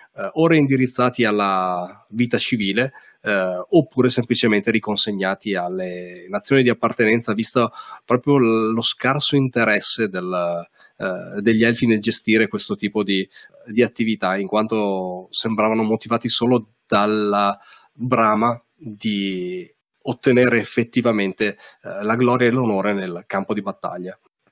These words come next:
Tutto questo, come dire, questo equilibrio abbastanza naturale nel vostro stato di, eh, di prigionia, che in realtà si limitava ad un, praticamente un villaggio,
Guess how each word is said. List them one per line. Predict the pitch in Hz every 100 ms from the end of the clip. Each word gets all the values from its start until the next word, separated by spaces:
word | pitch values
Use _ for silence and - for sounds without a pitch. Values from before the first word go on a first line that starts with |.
| - - - _ _ -
Tutto | 208 233
questo, | 196 202 196 180 151
come | - 143 135
dire, | 127 117
questo | 120 - 120 113 107 101 92
equilibrio | - 117 123 135 139
abbastanza | 117 123 123 120 113 113 107 104 98 - _ - -
naturale | 131 123 139 160 160 139 131 151 123
nel | 110
vostro | 107 107 -
stato | - 110 110
di, | 110
eh, | 104 - - _ 101 98 95 92 -
di | 120
prigionia, | 139 139 131 143
che | 117
in | 107
realtà | 113 117 -
si | -
limitava | 117 117 117 131 120
ad | 117
un, | 113 110 117 _ -
praticamente | 117 127 151 202
un | 143
villaggio, | 117 107 98 95 95 120 127